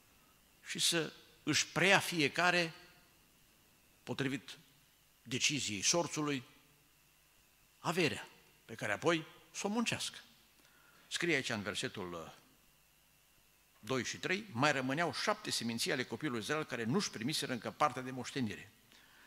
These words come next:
Iosua a zis copilul lui Israel: „Până când veți lenevi să mergeți să luați în stăpânire țara pe care v-a dat-o Domnul Dumnezeu părinților voștri?” Nu era doar, uh, o pasivitate în organizare, era o pasivitate în începerea activităților.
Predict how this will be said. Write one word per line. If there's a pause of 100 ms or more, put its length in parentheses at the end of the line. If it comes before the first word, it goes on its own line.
(200)
Iosua
a
zis
copilul
lui
Israel:
„Până
când
veți
lenevi
să
mergeți
să
luați
în
stăpânire
țara
pe
care
v-a
dat-o
Domnul
Dumnezeu
părinților
voștri?” (1600)
Nu
era
doar,
uh, (180)
o
pasivitate
în
organizare, (1000)
era
o
pasivitate
în
începerea
activităților.